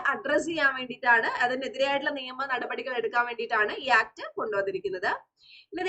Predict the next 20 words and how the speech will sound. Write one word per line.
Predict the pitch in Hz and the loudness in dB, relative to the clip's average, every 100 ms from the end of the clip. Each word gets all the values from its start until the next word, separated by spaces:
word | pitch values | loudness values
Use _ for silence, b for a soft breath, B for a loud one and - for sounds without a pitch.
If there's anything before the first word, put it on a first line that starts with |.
| 359 | 4
ദേശീയ | 370 427 403 | 6 6 6
വനിതാ | 339 349 359 | 6 6 6
കമ്മീഷൻ | 330 330 349 320 | 6 2 -2 -2
സ്ഥാപിതമായ | - 285 277 277 277 262 240 | 6 6 6 2 2 2 2
വർഷം | 226 - 214 208 | 0 -2 -2 4
ആയിരത്തി | 285 302 311 320 | 4 4 -2 0
തൊള്ളായിരത്തി | 330 311 311 339 302 | 6 6 4 -2 -4
എൺപത്തൊൻപത്, | 262 269 269 285 269 277 359 - _ _ _ - | -4 -4 -2 -4 -2 -2 -2 -6 _ _ _ 6
ആയിരത്തി | 277 - - | 6 6 2
തൊള്ളായിരത്തി | 302 294 302 294 | 6 6 6 -2
തൊണ്ണൂറ്, | 254 247 277 277 381 262 | -4 -2 -2 0 2 4
ആയിരത്തി | 254 262 - | 4 2 -2
തൊള്ളായിരത്തി | 277 269 277 | -2 -2 -4
തൊണ്ണൂറ്റി | 233 247 269 254 | -6 -6 -8 -6
രണ്ട്, | 240 311 | 2 4
ആയിരത്തി | 233 226 240 | 4 0 -4
തൊള്ളായിരത്തി | 233 214 233 | -4 -4 -4
തൊണ്ണൂറ്റി | 208 208 220 190 | -2 -2 -2 -4
അഞ്ച്. | 190 190 - _ 233 | -6 -12 -14 _ -6
ഏതാണ്? | 240 226 180 | -2 0 -2